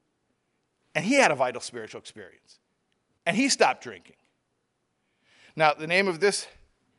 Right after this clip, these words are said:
young man was, was Edwin Thatcher. They called him Ebby. So then they told Ebby, "Now you gotta do it.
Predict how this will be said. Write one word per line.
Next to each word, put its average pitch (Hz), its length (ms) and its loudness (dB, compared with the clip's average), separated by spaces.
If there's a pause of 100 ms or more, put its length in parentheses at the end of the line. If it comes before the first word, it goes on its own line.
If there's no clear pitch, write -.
(480)
young 151 300 2
man 139 240 -8
was, 135 280 -12
was 131 360 -10
Edwin 147 380 0
Thatcher. - 480 -4 (120)
They 117 80 -18
called 131 220 -6
him 120 140 -10
Ebby. 135 260 -4 (1900)
So - 180 -4
then 190 180 2
they 185 100 0
told 185 380 2
Ebby, 180 420 0 (680)
"Now 165 160 0
you 180 200 -2
gotta 170 260 6
do 117 220 -12
it. 85 100 -18